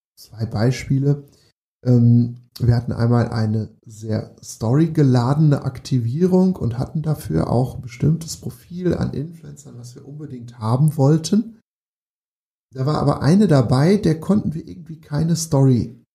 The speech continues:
andichten. Ja, die hatte keine Story, die war aber von der Zielgruppe so gut geeignet.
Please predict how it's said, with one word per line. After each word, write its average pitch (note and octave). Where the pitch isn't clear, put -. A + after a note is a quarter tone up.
andichten. A2
Ja, D#3+
die C3
hatte -
keine A2+
Story, C#3
die C3
war C#3+
aber D3
von C#3
der D3+
Zielgruppe A#2+
so G#2+
gut A2+
geeignet. -